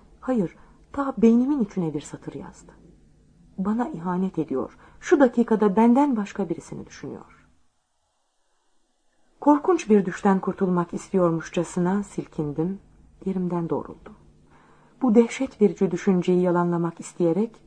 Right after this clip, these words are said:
kocama baktım. Kendi kendime gülmek, bir karabasanın içinden doğan bu düşü üfürüp silmek için kendimi zorladım. Ama yazık ve boşuna.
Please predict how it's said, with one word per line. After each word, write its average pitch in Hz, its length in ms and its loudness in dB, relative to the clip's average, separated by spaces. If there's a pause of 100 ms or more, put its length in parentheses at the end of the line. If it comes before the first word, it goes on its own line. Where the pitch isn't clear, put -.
kocama 208 360 -2
baktım. - 400 -12 (920)
Kendi 320 240 2
kendime 214 380 6
gülmek, 175 480 0 (320)
bir - 120 4
karabasanın 262 600 6
içinden 240 520 8
doğan 226 420 8
bu 220 140 0
düşü - 260 -2
üfürüp - 380 0 (120)
silmek 202 460 0
için 185 260 2 (320)
kendimi 247 360 4
zorladım. 175 540 -2 (540)
Ama 196 220 4 (100)
yazık 190 480 -2 (180)
ve 180 120 -6
boşuna. - 360 -12